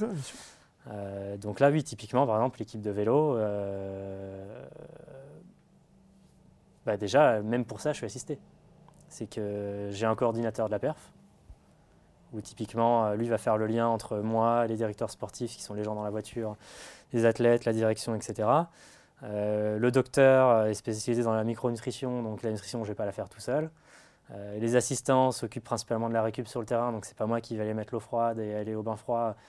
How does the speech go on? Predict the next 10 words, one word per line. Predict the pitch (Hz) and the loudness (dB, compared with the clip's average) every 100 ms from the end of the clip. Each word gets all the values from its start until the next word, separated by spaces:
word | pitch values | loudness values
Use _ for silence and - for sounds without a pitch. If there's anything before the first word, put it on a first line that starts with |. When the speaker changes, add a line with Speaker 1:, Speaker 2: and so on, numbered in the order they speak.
| - - _ - | -20 -20 _ -6
Speaker 2:
Au | 107 | -2
début, | 123 156 | 0 0
je | 113 | 0
vais | 110 | 2
y | |
aller, | 127 160 | 4 4
hein, | 147 143 | 2 0
forcément, | 135 - 127 131 143 | -2 -4 -2 0 -2
pour, | 117 110 107 | -4 -2 0
euh, | 104 | 0